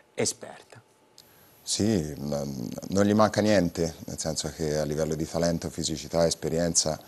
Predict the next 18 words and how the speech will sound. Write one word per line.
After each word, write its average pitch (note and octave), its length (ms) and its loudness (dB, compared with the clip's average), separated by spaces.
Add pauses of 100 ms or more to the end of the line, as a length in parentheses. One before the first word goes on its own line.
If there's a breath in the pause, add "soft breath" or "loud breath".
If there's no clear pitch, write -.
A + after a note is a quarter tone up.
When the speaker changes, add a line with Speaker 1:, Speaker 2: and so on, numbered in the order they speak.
(480 soft breath)
Speaker 2:
non F2 120 0
gli E2+ 80 4
manca E2+ 260 2
niente. D#2 420 -6 (560 loud breath)
È, A2 340 10 (240)
eh, D#2 840 -4
come, E2 360 2
come E2+ 220 -2
magari E2 320 4
mi E2 100 2
è D#2+ 40 -4
capitato D#2+ 400 -4
di D#2+ 340 0
già D#2 140 0
dire E2 220 2
altre E2+ 220 0
volte, E2+ 320 4
sicuramente E2 800 0